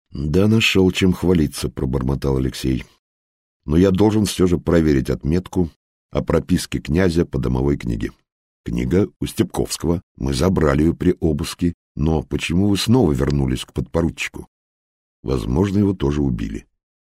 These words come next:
"Убили?" — опешил Эрнест Феликсович. "Это младшего помощника вольского пристава?"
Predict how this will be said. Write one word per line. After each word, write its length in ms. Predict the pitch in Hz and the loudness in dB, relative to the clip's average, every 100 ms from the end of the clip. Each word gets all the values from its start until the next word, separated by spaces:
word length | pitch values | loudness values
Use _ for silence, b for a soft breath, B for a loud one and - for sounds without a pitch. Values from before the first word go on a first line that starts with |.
| - | -8
"Убили?" — 720 | 71 60 60 98 170 185 180 _ _ _ _ | -6 -6 -2 0 2 -2 -6 _ _ _ _
опешил 540 | - 73 76 69 76 73 | -8 -4 -2 -2 -4 -4
Эрнест 380 | 73 71 67 - | -4 -4 -4 -4
Феликсович. 640 | 69 62 - 62 62 - _ _ _ _ _ _ _ | -4 -4 -6 -10 -10 -12 _ _ _ _ _ _ _
"Это 300 | 104 95 110 | -2 0 2
младшего 600 | 98 80 110 - 98 98 | 4 4 2 0 0 -2
помощника 680 | - 78 76 104 - 98 90 | -2 -2 -2 -2 -2 -4 -2
вольского 540 | 78 95 104 - 85 82 | -2 -2 -2 -6 -6 -4
пристава?" 580 | - 185 - - - | -4 -6 -6 -10 -10